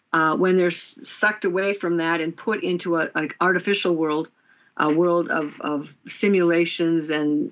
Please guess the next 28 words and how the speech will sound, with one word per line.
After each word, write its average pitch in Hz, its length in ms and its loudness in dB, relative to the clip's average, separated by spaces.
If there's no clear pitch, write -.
uh, - 300 -4
you - 120 0
know, 151 120 2
fantasies 165 720 2
and 143 120 -2
fables 165 520 0
and 147 120 -2
storybook, 165 560 0
you 202 80 2
know, 196 80 0
even 294 260 4
in 254 100 2
the 180 100 2
way, 190 480 0
way, 180 240 0
way 190 220 2
back, 160 320 0
we 170 120 2
have 160 280 -2
had, 156 260 -2
you 160 80 2
know, 151 140 0
bedtime 170 500 0
stories 160 540 0
and, 160 180 0
um, 160 720 2
Mother 180 280 4
Goose 170 420 0